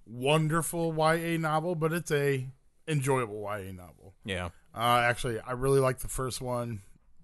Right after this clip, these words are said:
Speaker 1: The second one was okay. The third one, I quit. I,
Speaker 2: Yeah.
Speaker 1: I, like, I was just got bored. But anyway, so I was like, "I read the book. I'm gonna watch the movie." From how, how many minutes into it,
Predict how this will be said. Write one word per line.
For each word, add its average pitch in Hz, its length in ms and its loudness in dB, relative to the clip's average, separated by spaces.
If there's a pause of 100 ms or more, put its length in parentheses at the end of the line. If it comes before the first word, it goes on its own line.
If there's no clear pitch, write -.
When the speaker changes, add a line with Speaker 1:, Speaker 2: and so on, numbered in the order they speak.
(240)
Speaker 1:
The 123 80 -10
second 131 260 0
one 120 140 -4
was 117 160 -4
okay. 107 500 -6 (240)
The - 80 -20
third 123 180 0
one, 113 140 -4
I 107 100 -6
quit. 80 360 -12 (180)
I, 104 140 0
Speaker 2:
Yeah. 92 240 -2
Speaker 1:
I, 104 40 -2
like, 95 260 -8
I 98 80 -8
was 95 100 -8
just 95 180 -12
got 98 180 -8
bored. 101 240 -4 (480)
But 175 200 4
anyway, 135 400 4
so 160 200 0
I 160 80 6
was 151 100 2
like, 151 180 2
"I 208 40 0
read 214 200 2
the 147 60 -6
book. 120 200 0
I'm 123 80 -4
gonna 107 120 -6
watch 98 220 -4
the 107 60 -10
movie." 92 260 -10 (1600)
From 135 680 4
how, 160 420 4
how 156 220 2
many 156 200 2
minutes 120 480 -2
into 110 300 0
it, 107 200 -6